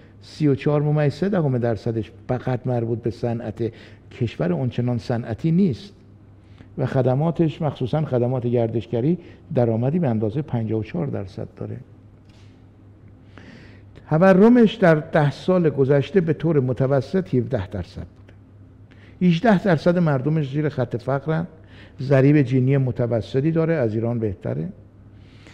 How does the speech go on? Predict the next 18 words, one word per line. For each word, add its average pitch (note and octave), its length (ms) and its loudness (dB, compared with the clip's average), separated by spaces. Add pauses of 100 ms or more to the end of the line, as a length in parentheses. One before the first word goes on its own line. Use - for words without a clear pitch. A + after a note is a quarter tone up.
(340)
به E3 60 -4
حضور C3 300 0
شما C3+ 320 -2
که - 120 0
شاخص C3+ 380 0
توسعه C3+ 480 0
انسانیش A#2+ 720 -4 (380)
حدود C3+ 340 0
هفتصد B2 500 -2
و B2 60 -2
پنجاه A#2 760 0
هزارم A#2+ 600 0 (840)
خوبه، D#3 480 2 (340)
از A2+ 200 -6
متوسط A#2+ 680 0
به F3 140 -4
بالاه. E3+ 360 -2 (2000)
اه، A#2 800 0